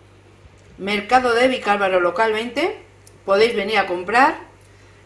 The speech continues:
El bacalao es la venta a granel y las patatas rosti también.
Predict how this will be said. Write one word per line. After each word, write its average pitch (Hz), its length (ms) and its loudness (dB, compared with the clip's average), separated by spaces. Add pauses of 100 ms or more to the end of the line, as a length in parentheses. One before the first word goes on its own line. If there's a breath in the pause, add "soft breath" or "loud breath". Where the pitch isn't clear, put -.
El 190 520 4
bacalao 185 680 4
es 190 240 -4 (200)
la 175 160 0
venta 185 240 -2
a 170 160 -6
granel 285 520 0 (180)
y 202 100 -4
las 180 160 -2
patatas 185 600 -4
rosti 269 640 -4 (160)
también. 160 460 -2